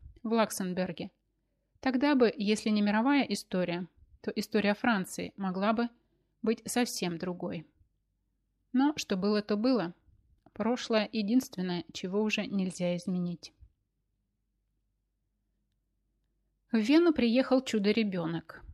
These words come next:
как все называли маленького сына Леопольда Моцарта. У Леопольда было двое чудо-детей,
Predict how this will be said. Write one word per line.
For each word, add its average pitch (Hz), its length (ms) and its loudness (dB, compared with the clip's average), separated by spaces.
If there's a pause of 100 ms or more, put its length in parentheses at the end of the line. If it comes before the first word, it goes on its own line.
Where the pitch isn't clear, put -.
(140)
как 190 180 -2
все - 160 -2
называли 202 480 2
маленького 180 540 -2
сына 240 420 0
Леопольда 196 600 -2
Моцарта. 170 640 -6 (720)
У 202 60 -2
Леопольда 196 640 2
было 180 260 -4
двое 202 320 0
чудо-детей, 180 840 -6